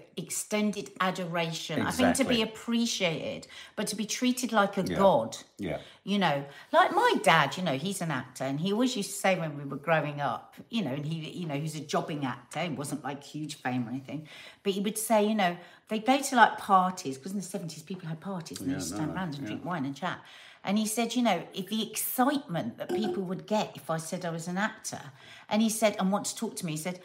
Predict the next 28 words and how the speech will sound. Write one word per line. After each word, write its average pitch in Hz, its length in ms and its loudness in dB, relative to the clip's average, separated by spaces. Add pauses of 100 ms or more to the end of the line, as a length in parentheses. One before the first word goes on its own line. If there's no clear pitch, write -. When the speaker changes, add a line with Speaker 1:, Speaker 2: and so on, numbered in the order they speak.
(220)
Speaker 1:
"but 208 80 -6
there 233 100 6
might 233 220 6
be 214 100 0
a 214 40 2
neurosurgeon 233 1000 4
standing 185 440 0
next 233 320 -2
to 139 60 -6
me 139 200 -6
and 180 100 -2
people 202 300 -4
would 190 120 -4
go, 208 80 6
'Oh,'" 208 400 2
you 196 60 -2
know, 196 140 4
<laughs> 254 140 8
just 311 380 4 (120)
like, 302 180 12 (260)
and 214 140 6
he, 262 240 8
he 247 320 4
always 208 240 4
thought 202 320 0
that 185 200 -2
that 175 200 2
was, 165 380 -6